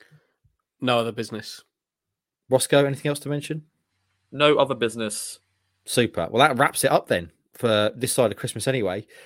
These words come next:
Speaker 2: from the Kings of Anglia point of view, the flagship pod. Look out for that, all those things we've already mentioned.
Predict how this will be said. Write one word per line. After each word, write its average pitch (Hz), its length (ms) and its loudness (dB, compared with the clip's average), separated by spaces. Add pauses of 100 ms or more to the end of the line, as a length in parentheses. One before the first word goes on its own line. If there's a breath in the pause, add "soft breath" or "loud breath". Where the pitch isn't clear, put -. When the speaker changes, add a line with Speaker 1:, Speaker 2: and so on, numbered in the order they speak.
(140 loud breath)
Speaker 2:
from 110 140 -8
the 98 60 -6
Kings 107 220 -4
of 101 60 -2
Anglia 104 220 -2
point - 240 -8
of 98 60 -10
view, 107 160 -4
the 98 100 -6
flagship 104 540 -6
pod. 98 300 -6
Look 110 180 -6
out 104 180 -2
for - 80 -8
that, 104 60 -4
all 110 140 -2
those 101 160 -4
things 98 140 -8
we've 98 100 -12
already 95 200 -4
mentioned. 107 460 -6